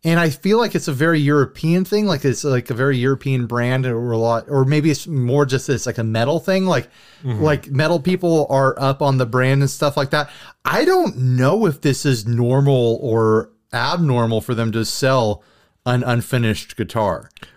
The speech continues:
Speaker 1: 'Cause, like, if, like, you know, if looking at through the lens, like, we have Guitar Fetish that sells unfinished guitar pieces, uh,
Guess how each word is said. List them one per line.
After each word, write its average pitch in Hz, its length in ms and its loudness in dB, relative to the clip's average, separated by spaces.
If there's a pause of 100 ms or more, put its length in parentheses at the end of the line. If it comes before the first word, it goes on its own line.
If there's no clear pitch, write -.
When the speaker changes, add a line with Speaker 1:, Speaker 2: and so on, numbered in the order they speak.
(160)
Speaker 1:
'Cause, 170 260 0
like, 180 160 2
if, 175 340 -4
like, 175 300 -2
you 185 160 2
know, 139 240 2
if 156 220 0
looking 185 320 2
at 175 120 -2
through 165 120 0
the 156 80 2
lens, 151 200 0
like, 143 140 -2
we 131 120 2
have 120 260 -2
Guitar 214 320 -2
Fetish 123 340 0
that 123 140 -8
sells 143 480 -2 (460)
unfinished 139 600 0
guitar 233 300 -2
pieces, 107 600 -2 (960)
uh, 135 520 2